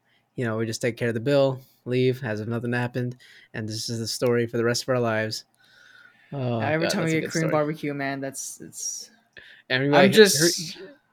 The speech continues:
Speaker 1: well, well, Justin sure, make sure that we finishes it, first of all. Like, we order
Speaker 2: Yeah.
Speaker 1: just enough. We, we don't, we don't, you know,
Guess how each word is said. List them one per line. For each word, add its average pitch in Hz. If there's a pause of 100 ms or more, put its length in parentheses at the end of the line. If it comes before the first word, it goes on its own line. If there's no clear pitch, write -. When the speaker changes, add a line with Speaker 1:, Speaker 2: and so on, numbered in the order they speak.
Speaker 1:
well, 175
well, 170
Justin 196
sure, 180
make 165
sure 160
that 143
we 135
finishes 123
it, 98
first 117
of 101
all. 98
Like, 101
we 127
order 151
Speaker 2:
Yeah. 151
Speaker 1:
just 151
enough. 120
We, 135
we 131
don't, 120 (520)
we 143
don't, 117
you 127
know, -